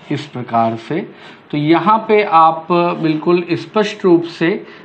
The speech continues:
देख सकते हैं कि यहाँ पे जो भी सेल आपके जोड़े गए हैं उनके जो प्रथम सिरे हैं वो एक बिंदु से जुड़े हुए हैं और जो द्वितीय सिरे हैं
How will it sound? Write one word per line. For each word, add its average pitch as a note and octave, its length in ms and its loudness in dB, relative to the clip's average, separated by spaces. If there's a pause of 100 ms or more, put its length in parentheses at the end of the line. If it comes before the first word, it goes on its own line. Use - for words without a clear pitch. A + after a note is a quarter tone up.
(180)
देख E3 360 0
सकते D#3+ 380 -4
हैं D3+ 320 -4 (400)
कि E3 80 2
यहाँ E3 280 2
पे G3 220 4
जो F3 280 2
भी G#3 200 0
सेल G3 380 0
आपके D#3 540 4
जोड़े C3+ 400 0
गए B2 300 -6
हैं D#3 340 -4 (800)
उनके F3 440 2 (360)
जो F3 180 2
प्रथम F#3+ 560 -2
सिरे F3 420 2
हैं D3+ 440 -4 (400)
वो G3+ 180 2 (120)
एक D#3+ 340 2
बिंदु E3 380 2
से E3+ 480 2
जुड़े D#3+ 320 2
हुए E3+ 300 4
हैं F3 280 0 (560)
और D#3 240 2
जो E3 200 4
द्वितीय E3+ 680 0
सिरे D3 360 0
हैं C#3 460 -4